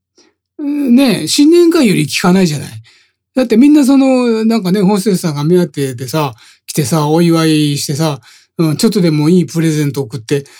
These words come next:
うん、なんだったらその、こっち向いてもらおうとか思ってる男が、あの、うぞうむぞうにいるわけだよ。その中でネタやったってさ、何も、何も届かないよね。「うるせえ」とか言わ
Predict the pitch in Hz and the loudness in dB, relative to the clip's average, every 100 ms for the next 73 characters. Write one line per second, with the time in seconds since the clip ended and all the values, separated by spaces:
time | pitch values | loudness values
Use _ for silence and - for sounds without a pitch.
0 | _ - 151 143 147 165 156 170 165 151 | _ -4 -2 0 0 0 0 0 0 -2
1 | 143 131 151 143 135 _ - 147 170 160 | -6 -6 -6 -6 -8 _ -8 -2 0 0
2 | 170 160 - _ 175 170 180 170 175 180 | 0 -4 -16 _ -2 2 2 2 2 0
3 | 165 147 131 _ _ 170 165 175 156 139 | -2 -6 -8 _ _ -2 0 0 -2 -2
4 | 151 - 160 180 170 160 143 123 _ _ | -6 -6 -4 -2 0 0 -2 -6 _ _
5 | - 151 147 135 113 _ _ 311 - 180 | -6 -2 -2 -4 -12 _ _ -14 -2 0
6 | 294 285 180 160 165 151 143 156 139 180 | 2 4 2 2 2 2 0 0 0 -2
7 | 262 _ _ _ 247 220 233 285 302 277 | -4 _ _ _ -6 2 4 4 2 2
8 | 190 175 180 170 170 175 214 208 226 214 | 2 2 2 2 0 2 2 2 0 -2
9 | - - - 185 _ _ _ _ _ _ | -4 -6 -6 -8 _ _ _ _ _ _
10 | _ _ _ _ _ _ - - - - | _ _ _ _ _ _ -20 -16 -16 -16
11 | - 214 285 302 285 247 233 269 247 269 | 0 4 6 4 2 0 -4 -2 2 4
12 | 294 262 254 254 247 202 127 117 120 113 | 4 2 -2 -2 -2 -2 -2 -6 -10 -14
13 | - _ - 185 196 302 185 156 151 175 | -20 _ 0 0 4 2 2 -2 0 0